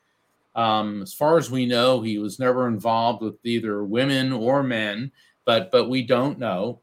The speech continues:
Um, he, he was also very O C D and obsessive, uh, which, which was a good trait for him. It served him well.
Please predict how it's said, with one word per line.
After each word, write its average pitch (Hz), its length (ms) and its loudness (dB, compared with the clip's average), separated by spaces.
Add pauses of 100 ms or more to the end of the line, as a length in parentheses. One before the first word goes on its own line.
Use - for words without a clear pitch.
(160)
Um, 107 400 -8
he, 113 420 -4
he 127 160 -6
was 113 160 -4
also 127 460 2
very 135 480 4
O 135 180 2
C 123 320 -2
D 117 320 0
and 113 100 -2
obsessive, 92 960 -2 (480)
uh, 104 340 2
which, 127 540 -4 (140)
which 170 480 -4
was 139 280 0
a 139 100 4
good 139 300 2
trait - 420 0
for 101 160 -10
him. 139 220 -2
It 92 120 -8
served 127 320 0
him 110 200 -6
well. 113 500 2